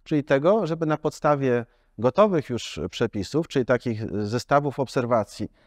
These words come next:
pew-, m, które s-, się sprowadzają do pewnej liczby cech charakteryzujących obiekt zainteresowania,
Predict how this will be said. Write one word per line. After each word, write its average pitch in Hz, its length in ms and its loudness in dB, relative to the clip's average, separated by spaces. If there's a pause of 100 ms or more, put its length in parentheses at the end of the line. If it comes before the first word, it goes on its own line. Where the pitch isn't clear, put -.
(140)
pew-, 131 180 4
m, 95 460 -2
które 120 240 2
s-, 113 120 -2
się 113 240 -8
sprowadzają 123 460 0
do 113 100 -4
pewnej 123 320 0
liczby 120 360 0 (240)
cech 135 260 2
charakteryzujących 113 1040 -2
obiekt 107 280 0
zainteresowania, 110 960 -2